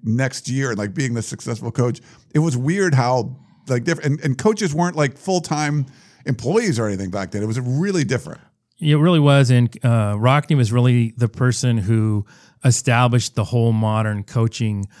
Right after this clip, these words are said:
Speaker 2: uh, uh, system, per-, personality, position.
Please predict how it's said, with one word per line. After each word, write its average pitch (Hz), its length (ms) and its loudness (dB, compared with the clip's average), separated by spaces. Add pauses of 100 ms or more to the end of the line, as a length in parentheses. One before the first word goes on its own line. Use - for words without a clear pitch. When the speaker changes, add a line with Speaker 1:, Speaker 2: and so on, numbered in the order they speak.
(240)
Speaker 2:
uh, 98 300 -6 (260)
uh, 98 240 -8 (300)
system, 120 560 2
per-, 151 160 -8
personality, 107 920 -4 (240)
position. 110 580 -2